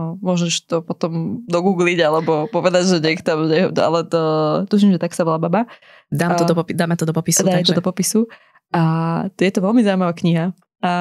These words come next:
Speaker 1: strašne sa mi to páči, že ona tam vlastne popisuje, že ten istý efekt aj ja, ktorý ja vnímam, že sú prínosné vlastne skupiny, tak ona to tam veľmi obdobne popisuje. Až mi to prišlo také, že, a, neskutočné, že síce iné, iné typy skupín, ako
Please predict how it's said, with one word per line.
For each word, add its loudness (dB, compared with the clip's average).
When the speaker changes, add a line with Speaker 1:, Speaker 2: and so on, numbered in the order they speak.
Speaker 1:
strašne -2
sa 2
mi -2
to -2
páči, -2
že 2
ona 2
tam 0
vlastne -2
popisuje, 0
že 0
ten 0
istý -2
efekt -2
aj 0
ja, 2
ktorý 0
ja 2
vnímam, 4
že 2
sú 0
prínosné 0
vlastne -4
skupiny, 2
tak -2
ona 0
to -6
tam -4
veľmi -2
obdobne 0
popisuje. -2
Až 0
mi 2
to -4
prišlo -4
také, -2
že, -2
a, 0
neskutočné, 2
že 2
síce -2
iné, 4
iné 2
typy -2
skupín, 2
ako -4